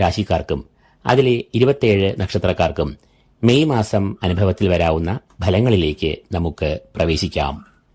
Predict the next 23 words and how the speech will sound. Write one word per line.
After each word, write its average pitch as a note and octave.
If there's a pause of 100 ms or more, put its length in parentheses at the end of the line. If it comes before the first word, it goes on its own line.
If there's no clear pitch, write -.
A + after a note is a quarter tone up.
(840)
ഇടവക്കൂർ, G#2 (680)
കാർത്തിക A#2
മുക്കാൽ, F2 (280)
രോഹിണി, F2+ (220)
മകയിരം F#2 (100)
ആദ്യ G#2
പകുതി F#2+
എന്നീ F#2+
നക്ഷത്രങ്ങളാണ് F2 (220)
ഈ A#2+
കൂറിൽ D#2+
വരുന്നത്. D#2+ (520)
സൂര്യൻ C#3+ (120)
ഈ G2
കൂറുകാരുടെ F2 (260)
പന്ത്രണ്ട്, G2+ (160)
ജന്മം F#2+ (140)
എന്നീ A2
ഭാവങ്ങളിൽ G2
കൂടിയാകും E2+
ഈ G#2+
മാസം F2+
സഞ്ചരിക്കുക. D#2+